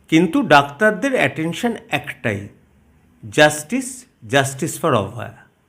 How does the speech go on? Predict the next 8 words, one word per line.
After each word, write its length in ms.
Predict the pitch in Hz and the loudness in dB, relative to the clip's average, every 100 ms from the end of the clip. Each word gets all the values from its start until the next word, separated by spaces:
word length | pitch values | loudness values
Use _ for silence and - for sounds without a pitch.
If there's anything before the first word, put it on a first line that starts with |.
| _ _ _ _ _ _ _ | _ _ _ _ _ _ _
ওটা 220 | 180 269 | -8 -6
তো 560 | 254 - 247 254 247 240 | -6 -4 0 4 6 6
অনেকটা 800 | 226 151 175 185 - - 196 190 | 4 0 -2 -4 -6 0 4 4
সিম্বলিক। 1000 | - - 160 160 160 127 113 - - - | 2 0 0 4 4 4 0 -6 -20 -10
মেরুদণ্ড 500 | 110 113 117 135 156 | -6 -4 -2 -2 -2
কি 180 | 165 160 | -6 -4
ওভাবে 420 | 131 120 143 165 | -4 0 0 0
হয়? 440 | 165 165 185 127 | 0 0 2 0